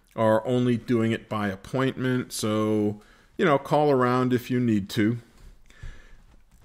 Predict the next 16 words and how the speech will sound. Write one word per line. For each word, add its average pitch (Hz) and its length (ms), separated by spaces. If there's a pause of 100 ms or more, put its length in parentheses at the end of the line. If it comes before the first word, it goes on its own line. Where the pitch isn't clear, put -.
(140)
If - 420
you 135 400
have 127 160
a 120 40
local 120 340
gun 143 320
dealer 110 460
that 104 220
is 101 180
willing 113 480
to 110 220
sit 101 260
down 107 320
with 113 220
you, 139 400
or, 104 540